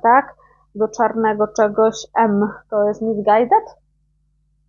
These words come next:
Nie mam pojęcia. Ja ją kupiłam nową z metką, pamiętam. Ale chyba tutaj wszystko powycinałam, bo nic nie widzę. E, tak,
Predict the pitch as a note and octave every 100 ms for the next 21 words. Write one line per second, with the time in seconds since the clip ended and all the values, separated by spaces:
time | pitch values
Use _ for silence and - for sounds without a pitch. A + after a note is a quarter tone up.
0 | _ _ _ _ - G3+ G3 F#3+ - G3+
1 | F#3+ F#3+ G3 G3 G#3+ C4 C4+ B3+ C4 C4+
2 | B3 A#3 A#3 A3+ A3 G3 F#3+ - G3 -
3 | F#3 F3+ F#3 G#3 A#3+ A#3+ _ _ _ _
4 | _ _ _ _ _ G#3 F#3+ G3 G#3+ G3
5 | F#3+ G3 F#3+ F#3+ - - - F#3+ F3+ F#3
6 | - F#3+ F3+ E3+ F3 F3 F3+ F#3 F3 -
7 | F3+ F3 D#3+ - D3+ - _ - - -
8 | G3 F3+ F3+ - D#3+ -